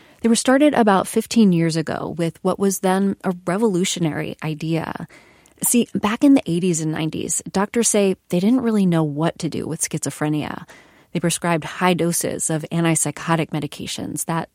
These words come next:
basically turned people into zombies. They told them to give up on work and sign up for disability payments instead. U C Davis psychologist Tara Neendam is part of a new generation of doctors that said,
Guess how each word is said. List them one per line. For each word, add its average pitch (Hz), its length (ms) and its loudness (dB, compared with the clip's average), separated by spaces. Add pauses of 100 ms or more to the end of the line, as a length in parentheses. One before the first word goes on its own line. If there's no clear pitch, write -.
basically 254 480 -2
turned 165 340 -2
people 156 340 -4
into 147 280 -2
zombies. - 720 -6 (520)
They 165 80 -4
told 180 220 -2
them 180 200 4
to 160 280 0
give 180 160 0
up 196 180 0
on 151 200 0
work 175 420 0
and 151 260 -2
sign 170 260 0
up 175 120 -2
for 160 160 -4
disability 160 680 0
payments 147 520 -2
instead. 160 720 -2 (800)
U 214 100 4
C 247 180 4
Davis 226 360 4
psychologist 202 680 -2
Tara 180 280 0
Neendam 156 500 0
is 165 200 -4
part 190 340 -4
of 180 100 -2
a 180 60 0
new 190 320 2
generation 165 640 -2
of 147 100 -4
doctors - 600 -8
that - 200 -6
said, 156 380 -2